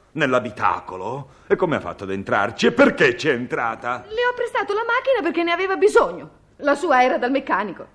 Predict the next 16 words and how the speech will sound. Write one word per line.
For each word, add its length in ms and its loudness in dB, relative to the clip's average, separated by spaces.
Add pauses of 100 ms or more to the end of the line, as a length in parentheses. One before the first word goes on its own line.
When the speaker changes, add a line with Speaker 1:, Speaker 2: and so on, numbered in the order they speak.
(220)
Speaker 2:
E 160 -10
sapevo 320 0
che 100 0
non 100 2
saresti 260 -4
uscito 380 -6
oggi. 400 -4 (240)
Speaker 1:
E 100 -2
hai 60 0
dato 240 2
la 60 4
mia 140 2
macchina 300 2
a 40 2
tua 120 2
sorella? 500 -2